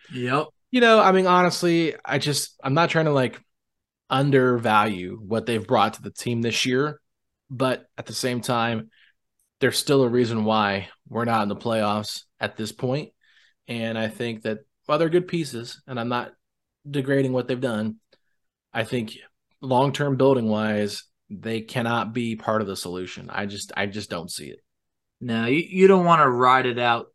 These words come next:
Speaker 1: too long. And I just feel like both players next year are pretty much going into the last real guaranteed money that they have. I know McConnell in that following year after next season, I think he has, like, maybe, like, four million dollars guaranteed, but
Speaker 2: Yeah.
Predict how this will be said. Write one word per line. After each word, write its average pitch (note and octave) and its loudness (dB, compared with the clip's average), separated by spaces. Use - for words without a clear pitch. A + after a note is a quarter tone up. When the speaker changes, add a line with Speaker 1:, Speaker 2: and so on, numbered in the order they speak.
Speaker 1:
too D3 -2
long. A2 0
And A2 -2
I A2+ 0
just C3 -6
feel C3+ 2
like B2+ -2
both D3 4
players C#3+ 2
next B2+ -4
year C3 4
are A#2 2
pretty G3 0
much E3 0
going C#3 2
into A#2 -2
the B2 -6
last E3 2
real B2+ 4
guaranteed A#2 -2
money A2+ -2
that G#2 -6
they A2 -4
have. A2 -2
I A2+ -6
know A#2+ -4
McConnell A#2+ 2
in A2+ -4
that A2+ -4
following C3 4
year A2+ -2
after C3+ 0
next A2+ -6
season, G#2+ -6
I - -20
think A#2+ -4
he A#2 -4
has, A2+ 0
like, A2 -8
maybe, A2+ -2
like, G#2+ -8
four B2 -2
million A#2 -2
dollars A2 -2
guaranteed, A2 -4
but A#2 -6
Speaker 2:
Yeah. F#2+ -6